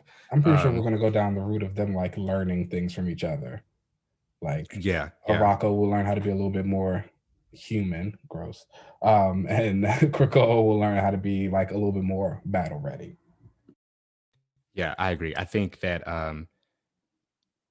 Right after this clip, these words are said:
Speaker 2: all of the interesting conversations that they had within this book were dope and really exciting <laughs> for what's to come because, you know, they, Cyclops and Jean enter the council and they're like, you know,
Speaker 1: Mm-hmm.
Speaker 2: "Hey,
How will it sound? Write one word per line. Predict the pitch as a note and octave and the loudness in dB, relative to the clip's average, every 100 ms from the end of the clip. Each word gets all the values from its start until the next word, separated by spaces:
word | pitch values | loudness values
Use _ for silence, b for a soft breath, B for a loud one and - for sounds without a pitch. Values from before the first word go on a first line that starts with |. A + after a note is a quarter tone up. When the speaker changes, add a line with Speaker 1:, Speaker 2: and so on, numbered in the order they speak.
| _ - | _ 2
Speaker 2:
all | G#2 A#2+ | 6 6
of | A2+ | 4
the | G#2+ G2 | 2 0
interesting | G2+ G#2 - F#2 | -2 -4 -4 -6
conversations | - F#2+ F2 F2 F2+ F2 E2+ | -4 -6 -4 -6 -6 -6 -8
that | E2 | -8
they | E2 | -8
had | E2 D#2+ | -8 -8
within | D#2+ D#2+ | -8 -10
this | D2+ D2 | -10 -12
book | - D#2 - - | -12 -16 -16 -12
were | D#2+ D2+ D2 - _ _ _ _ _ _ E2 | -10 -10 -12 -14 _ _ _ _ _ _ -6
dope | F2+ G2 - | -2 -2 -4
and | F2 E2 | -8 -4
really | F2+ F2 E2+ - | -4 -4 -6 -8
exciting | E2 - F2+ F#2 G2 | -10 -4 -4 -2 -4
<laughs> | |
for | F#2+ F#2+ | -4 -6
what's | E2+ F2+ - | -2 -4 -4
to | - F2+ | -6 -6
come | F2+ E2 F#2 G#2 b b _ | -4 -4 -6 -10 b b _
because, | F#2 F#2+ | -8 -6
you | F2 | -4
know, | E2+ E2 | -4 -6
they, | E2 F2+ F2 E2+ E2+ _ _ _ _ _ _ _ _ _ _ - | -4 -4 -4 -8 -10 _ _ _ _ _ _ _ _ _ _ -10
Cyclops | - G#2 - G#2+ - | -2 -2 0 -2 -2
and | F2 E2 | -8 -6
Jean | F#2 F#2+ E2+ E2 F2+ | -4 -4 -4 -8 -8
enter | F2 E2+ | -8 -6
the | D#2 | -8
council | D2+ A2 C3+ F2+ D#2+ E2+ - _ _ _ | -8 -8 -6 -6 -6 -8 -14 _ _ _
and | E2+ E2+ | -8 -6
they're | E2+ | -4
like, | E2 D#2+ - | -4 -6 -6
you | F#2 | -4
know, | F2 | -4
Speaker 1:
Mm-hmm. | |
Speaker 2:
"Hey, | F#2+ F#2+ F#2+ | -4 -4 -6